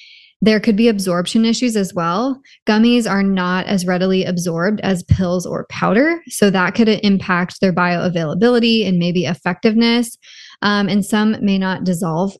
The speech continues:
properly, depending on what your gut issues look like. If you have low stomach acid or you have trouble digesting things,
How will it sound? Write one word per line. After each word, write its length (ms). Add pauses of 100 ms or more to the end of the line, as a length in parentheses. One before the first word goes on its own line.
properly, 760
depending 420
on 340 (440)
what 240
your 100
gut 220
issues 420
look 240
like. 300
If 200
you 140
have 220
low 180
stomach 380
acid 520
or 160
you 300
have 460
trouble 340
digesting 680
things, 460